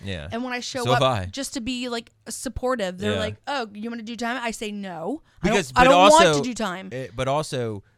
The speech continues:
Speaker 1: most comics that show up to quote unquote be supportive do wanna do time. That's the main reason why they're there.
Speaker 2: But I don't. And then I go, "No, no, no, I don't. But if you need me, I will. If you need, if it's a
Speaker 1: Yes.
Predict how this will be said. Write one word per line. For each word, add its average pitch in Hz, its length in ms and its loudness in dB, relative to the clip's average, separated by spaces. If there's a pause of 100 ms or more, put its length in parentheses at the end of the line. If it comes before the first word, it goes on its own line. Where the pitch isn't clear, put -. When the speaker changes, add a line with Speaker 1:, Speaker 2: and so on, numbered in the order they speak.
Speaker 1:
most 127 280 -4
comics 127 420 -6
that 117 200 -6 (420)
show 131 320 -4
up 117 220 -8
to 123 120 -8
quote 120 240 -8
unquote 113 280 -10
be 107 100 -10
supportive 110 480 -10 (340)
do 113 180 -6
wanna 92 220 -8
do 78 140 -14
time. 64 320 -16 (260)
That's 127 220 -2
the 139 80 -4
main 113 160 -2
reason 101 180 -4
why 95 120 -4
they're 90 120 -8
there. 76 240 -14
Speaker 2:
But 196 140 -10
I 101 80 -8
don't. 196 420 -10 (460)
And 240 100 -4
then 277 100 -2
I 269 60 -4
go, 240 140 -2
"No, 254 100 -4
no, 277 80 -2
no, 269 100 0
I 226 120 -2
don't. 214 480 -10 (180)
But 214 160 -6
if 214 100 -12
you 254 100 -6
need 302 260 -4
me, 247 200 -6
I 220 120 -4
will. 220 320 -2
If - 120 -16
you 240 80 -2
need, 233 320 -2
if 190 80 -12
it's 220 140 -10
a 240 40 -4
Speaker 1:
Yes. 240 100 0